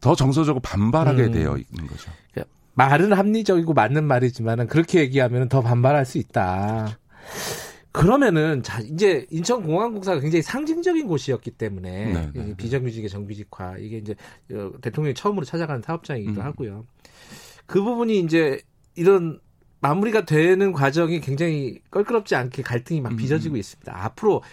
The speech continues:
Speaker 2: 이런 사업장들이 많을 거 아니에요.
Speaker 1: 네, 네, 네.
Speaker 2: 어떻게 해야 되는지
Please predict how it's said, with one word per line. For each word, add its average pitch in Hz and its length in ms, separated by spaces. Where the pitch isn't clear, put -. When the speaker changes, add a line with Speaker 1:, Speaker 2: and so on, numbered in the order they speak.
Speaker 2:
이런 165 180
사업장들이 185 520
많을 131 320
거 190 100
아니에요. 110 280
Speaker 1:
네, 87 80
네, 82 140
네. - 80
Speaker 2:
어떻게 170 300
해야 254 180
되는지 135 460